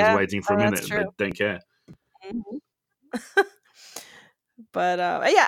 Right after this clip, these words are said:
Speaker 1: and, and it's interesting, too, I mean, when he smashes it, because this is, I, I, I hate to give Kai Wynn any credit on anything, but I kind of get her point in the beginning about removing the artifact from Bajor.
Speaker 2: Yeah.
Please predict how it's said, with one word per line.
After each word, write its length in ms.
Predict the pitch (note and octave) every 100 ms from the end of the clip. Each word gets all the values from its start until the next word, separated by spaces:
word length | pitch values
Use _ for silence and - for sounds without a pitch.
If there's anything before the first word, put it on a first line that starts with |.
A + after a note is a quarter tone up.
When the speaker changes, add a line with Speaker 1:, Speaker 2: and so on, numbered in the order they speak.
| -
Speaker 1:
and, 160 | D4+
and 140 | - D4
it's 180 | C#4 D4
interesting, 340 | C#4 C#4 A#3
too, 300 | A3 A#3 G#3 -
I 80 | F#3+
mean, 140 | F#3
when 140 | F3+ F3
he 80 |
smashes 600 | E3+ - F#3 F#3+ - F#3
it, 200 | E3+ D#3
because 680 | - D3+ F3 E3+ E3+ D#3+ - - - - - - _ _ _ G3+
this 240 | B3+ D#4+
is, 200 | D#4 B3 - -
I, 120 | G3+ -
I, 100 | F3 G3
I 60 |
hate 320 | F#3 F#3 F#3
to 60 | E3+
give 220 | D#3+ D#3+
Kai 200 | - F3+
Wynn 240 | E3 F3 D#3+
any 460 | E3+ E3+ E3 - _
credit 340 | - F3 E3 -
on 180 | E3+ E3+
anything, 640 | E3+ E3+ - C#3+ E3 G#3 A3+
but 280 | - F#3 E3+ - - _
I 120 | G3
kind 280 | G3+ A#3+ B3
of 80 | A#3+
get 160 | A#3+ A3
her 120 | G3+
point 360 | - F#4+ B3+ -
in 100 | F#3+
the 60 |
beginning 720 | F#3 F3+ A3+ A#3+ F3+ E3 G3 -
about 340 | F3+ G3 F3+ - _ _
removing 420 | G3 G3 G#3+ F#3+
the 100 | E3+
artifact 720 | F3+ G#3+ E3+ - - - - _ _
from 160 | - F3
Bajor. 400 | G#3 D#4 G3 C#3+
Speaker 2:
Yeah. 200 | G3 A#3